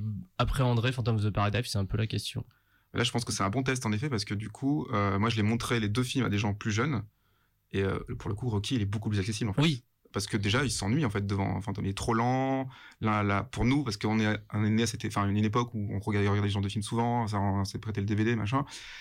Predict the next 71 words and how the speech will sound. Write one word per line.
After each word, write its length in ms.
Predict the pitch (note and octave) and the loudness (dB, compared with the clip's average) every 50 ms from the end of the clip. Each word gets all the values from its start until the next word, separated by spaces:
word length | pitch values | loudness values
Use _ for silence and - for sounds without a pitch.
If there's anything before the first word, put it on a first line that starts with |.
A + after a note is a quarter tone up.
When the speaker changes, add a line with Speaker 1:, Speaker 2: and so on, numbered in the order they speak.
| - - - - _ | -18 -20 -20 -8 _
Speaker 2:
Mais 60 | G2+ | 0
là, 80 | G#2 B2 | 2 2
il 100 | A#2+ G#2 | 2 2
télécharge 480 | G#2 A#2+ A2+ A#2 A2 C3 A#2+ A2+ G#2 G#2+ | 0 0 0 2 2 0 0 0 0 0
vite 160 | G#2+ A2+ - | -2 -2 0
fait 120 | C3 B2+ | -2 -2
sur 120 | A#2 - G#2 | 0 0 0
Internet, 280 | A2 A#2 B2 C#3+ - | 0 0 0 0 2
il 40 | A2 | 2
veut 60 | G#2+ | 2
un 80 | G#2 G2+ | 2 2
film 140 | A2+ A#2+ A2 | 2 0 0
qui 80 | - | -2
bouge 180 | G#2 A#2 A2+ - | -2 -2 -2 -2
tout 60 | B2+ | -2
de 60 | B2 | -2
suite. 220 | - D#3+ D#3+ - - - | 0 -2 -2 -2 -2 0
Là, 120 | G#2+ A#2+ | 2 2
il 20 | C3 | 2
y 40 | A2+ | 2
a 20 | |
la 100 | G2+ G2+ | 2 2
scène 140 | G2+ - G#2+ | 0 0 0
du 80 | G#2+ G#2+ | 0 2
mariage 280 | G#2 G2+ G#2+ A#2 A2+ | 2 2 2 2 2
direct, 300 | G#2+ G#2+ A2 A#2 B2 B2 | 2 2 0 0 0 0
elle 60 | G#2 | 0
rentre 160 | G2 G#2 G#2+ G#2 | 0 0 2 2
dans 200 | G#2+ G2+ G2+ G2 | 2 2 4 2
le, 120 | G2+ G2 | 2 2
dans, 200 | G2+ G2+ G2 G2 | 2 2 2 2
dans 140 | G2 G2+ G2 | 2 2 2
le, 180 | G#2 G2+ G2+ G2 F#2+ - | 2 0 0 -2 -4 -6
quelque 360 | - - - - - - - | -8 -10 -16 -20 -16 -6 -4
chose 120 | B2+ A#2 - | -2 -2 -2
qui 100 | - A2+ | -2 0
bouge. 280 | A2+ B2+ D3+ D#3+ C3 B2+ - - - - - - _ _ - | 0 2 0 0 0 -4 -10 -18 -20 -20 -20 -20 _ _ -8
Phantom 180 | G2+ G2 - G#2+ | -6 -4 -2 -2
of 60 | G2+ | -2
the 60 | G#2+ | 0
Paradise, 240 | G#2+ G#2 A#2 A#2+ A#2+ | 2 2 2 2 0
il 20 | |
s'installe 260 | - G#2+ G2+ G2 F#2+ | -2 -2 -2 -2 -2
doucement, 320 | G2 G#2 G#2 - A2+ A2+ A2+ | -2 -2 -2 0 0 2 2
il 40 | G#2+ | 2
y 20 | |
a 40 | G2 | 2
une 60 | F#2+ | 2
ambiance. 340 | G2+ G#2 G#2+ A2+ A2+ A2+ - - | 2 2 2 2 0 0 -2 -4
C'est 140 | - - A2+ | -6 -2 0
du 80 | G#2+ | 2
De 80 | G2+ G#2 | 2 2
Palma, 240 | G#2+ A#2 B2 B2 A2 | 2 2 2 2 2
quoi, 140 | G#2 - - | 0 -2 -2
voilà. 180 | - - - - - - | -2 -4 -6 -6 -6 -2
Speaker 1:
Mhm. 160 | B2 A#2 A#2 A#2 | 0 2 2 4
Speaker 2:
Et 40 | |
en 80 | G2+ G2 | 2 2
plus, 200 | G2 A#2 B2 - | 2 0 0 2
oui, 100 | B2+ A2+ | 2 2
les 60 | G2+ | 2
personnages 320 | G#2+ G#2+ G2 - G2+ G2+ - | 0 -2 -2 0 -2 -2 -2
féminins 360 | - G2 G2 G#2 A2 A#2 A2 | 0 0 2 2 2 2 0
de 80 | G#2 G#2+ | 0 -2
De 60 | G#2+ | -2
Palma 280 | G2 G2+ G2 G#2 A2+ A#2+ | 0 0 0 2 0 0
sont 160 | - - G#2 | -2 -2 -2
jamais 200 | G2+ G2 G#2 G#2+ | 0 0 2 2
intéressants, 400 | G#2+ G2+ G2+ G#2 G2+ - - - | 0 0 0 -2 0 -2 -2 -4
quasi-, 200 | - - - - | -4 -8 -8 -2
quasiment. 360 | - - G2+ G2+ - - - | 0 2 2 2 0 -4 -8